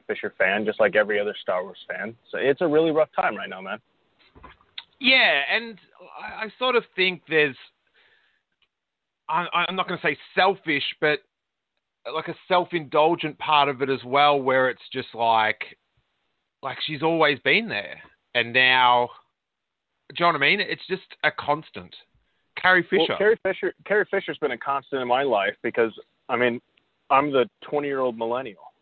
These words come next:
Speaker 1: and The Phantom Menace came out three years after I was born, and the prequels were already well es-, not the prequels, the original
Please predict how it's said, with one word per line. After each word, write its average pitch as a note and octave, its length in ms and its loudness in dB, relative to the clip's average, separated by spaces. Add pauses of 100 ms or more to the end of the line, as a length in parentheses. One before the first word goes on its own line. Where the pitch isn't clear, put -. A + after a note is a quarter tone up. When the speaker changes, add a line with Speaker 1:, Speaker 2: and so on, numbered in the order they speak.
(120)
Speaker 1:
and A2+ 280 0 (260)
The - 100 -2
Phantom D3 360 0
Menace C3 340 -4
came B2 160 -4
out A#2+ 160 0
three B2 200 -2
years A#2+ 200 -4
after A#2+ 280 2
I A2+ 40 2
was A2 180 -4
born, A#2 460 -2
and A2 120 -10
the A2 60 -6 (140)
prequels B2+ 520 -4
were A#2 180 0
already A#2 240 2
well A2+ 240 2
es-, - 320 -8
not A2+ 220 -6
the - 60 -20
prequels, - 360 -18
the A2+ 80 -8
original A2+ 340 -2